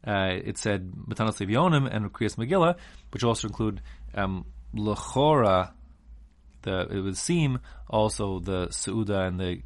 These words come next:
and the Mishloach Manos, Ish L'Rehu, but it's not explicit. And in fact, most learn that the Seuda only happens on the second Adar. There's no issue of Seuda and Mishnah, and Mishnah and Simcha on the first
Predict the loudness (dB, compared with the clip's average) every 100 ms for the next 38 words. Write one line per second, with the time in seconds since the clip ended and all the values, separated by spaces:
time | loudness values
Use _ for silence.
0 | -6 -4 -2 0 0 -2 -8 -8 -6 -4
1 | -2 2 2 2 -2 -2 2 2 2 -2
2 | -16 -4 6 6 6 -6 -20 -14 -2 0
3 | 0 0 0 2 0 -2 -4 -2 0 2
4 | 0 0 2 2 2 0 2 2 -2 -6
5 | -12 -10 -4 -2 -2 -4 -6 -2 -2 -2
6 | 0 2 2 0 -2 -2 2 2 4 2
7 | 2 0 0 0 -2 -2 -2 0 0 2
8 | 4 2 0 0 -2 -2 -4 -2 -4 -6
9 | -16 -16 -4 0 2 2 0 -2 -2 -2
10 | -2 -6 -20 -20 -20 -12 -10 -6 -6 -4
11 | -4 -2 -4 -2 -2 -2 -2 0 0 0